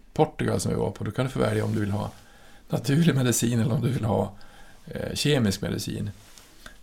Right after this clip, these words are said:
Eh, men det där är ju försvunnit ganska mycket, den kunskapen som fanns. Det är ju,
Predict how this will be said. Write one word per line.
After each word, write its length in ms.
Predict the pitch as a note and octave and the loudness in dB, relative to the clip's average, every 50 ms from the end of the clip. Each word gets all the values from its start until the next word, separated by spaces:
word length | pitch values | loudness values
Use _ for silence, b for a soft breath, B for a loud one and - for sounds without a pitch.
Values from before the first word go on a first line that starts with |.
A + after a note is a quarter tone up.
| - - | -10 -6
Eh, 340 | - - - G#2+ G#2+ G#2+ A#2 A2+ - | -4 -2 -2 0 0 -2 -2 -2 0
men 220 | C3 C#3 C#3+ C#3+ - - A#2+ - - - - - - | 2 2 2 2 -2 -6 -8 -8 -8 -10 -10 -4 0
det 80 | B2+ C3+ | 2 4
där 180 | A#2 A#2+ F#3 | 6 6 6
är 40 | C4+ | 6
ju 60 | C4+ | 4
försvunnit 540 | - - - - - - G3 A#3 G#3+ D#3+ - | 2 0 0 0 2 2 4 6 6 6 4
ganska 280 | C3+ A2 G2+ - - A2 | 2 0 0 2 0 0
mycket, 340 | A2+ - - - - - - | 0 -2 -4 -2 -2 0 2
den 180 | B2 A2 G2+ | 2 2 2
kunskapen 680 | - - D3 A2+ G2 - - - G#3 F#3+ - - F#2+ F#2+ | 0 0 0 0 0 -2 -2 0 -2 -2 0 0 0 0
som 140 | G#2 G2+ - | 0 0 0
fanns. 500 | - G3+ F#3+ - A2 - - - - - - - - | 0 -2 -2 -2 -2 -2 -4 -4 -4 -6 -12 -16 -4
Det 120 | - A2+ B2 | -2 0 2
är 100 | C#3+ D#3+ | 2 2
ju, 200 | D#3 D3+ C#3+ | 0 -2 -4